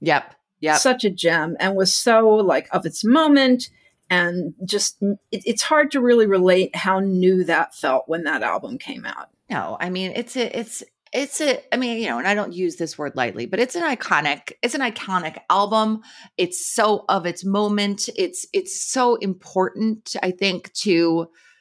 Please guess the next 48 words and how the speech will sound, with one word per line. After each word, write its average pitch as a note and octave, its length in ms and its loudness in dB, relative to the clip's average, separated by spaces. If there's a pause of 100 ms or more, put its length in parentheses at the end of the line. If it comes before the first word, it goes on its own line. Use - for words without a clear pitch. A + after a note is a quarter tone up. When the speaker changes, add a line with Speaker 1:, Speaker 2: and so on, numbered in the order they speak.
(720)
Speaker 1:
feminism C4+ 640 0
for C#4 140 0
a C4+ 80 0
certain C4 300 -4
generation. C4+ 680 0
I A#3 140 0
don't A3 160 -2
know A3+ 80 2
if A3+ 60 4
Speaker 2:
Mm-hmm, B3 80 4
Speaker 1:
that's G#3 200 4
Speaker 2:
for A3+ 120 4
Speaker 1:
too B3 80 2
Speaker 2:
sure. C#4+ 100 2
Speaker 1:
strong A#3+ 260 4
to A#3+ 120 -2
say. C4 440 2
I G#3+ 140 0
think, A3+ 320 -2
Speaker 2:
No, B3 120 4
Speaker 1:
you G#3 100 6
Speaker 2:
I - 40 4
don't G3+ 100 4
Speaker 1:
know, G3 40 -2
Speaker 2:
think G#3+ 160 -4
it G3+ 80 2
is. G#3+ 240 0
Speaker 1:
yeah, D#3+ 300 2
I G3 100 0
think, G#3 480 -2
I - 160 -2
mean, F#3 220 -4
that G3 160 2
would F#3 120 0
be D#3+ 140 0
amazing. D#3 300 -2
I A3+ 100 4
really C4+ 260 0
was E3 200 -2
looking F3+ 220 -6
at D3 120 -10
Bikini F#3 420 -4
Kill C#3+ 220 -4
tickets - 480 -10
too. E3 300 -2
They're, F3 440 0
they're F#3+ 140 -2
touring C#3 640 -6